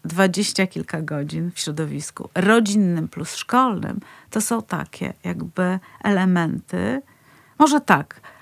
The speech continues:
e, terapeuta, mm, specjalista od rozmaitych typów pracy pokaże nam jak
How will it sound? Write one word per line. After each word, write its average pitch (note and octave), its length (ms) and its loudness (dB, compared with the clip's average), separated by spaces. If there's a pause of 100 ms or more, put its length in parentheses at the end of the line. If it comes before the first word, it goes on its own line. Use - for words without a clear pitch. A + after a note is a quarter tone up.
(160)
e, - 200 -2
terapeuta, C#4 920 6 (120)
mm, F#3+ 300 4 (100)
specjalista G3+ 880 0
od - 260 -4
rozmaitych G#3+ 800 4
typów - 440 0
pracy - 380 0 (140)
pokaże G#3 600 -2
nam E3+ 220 -4
jak - 480 -4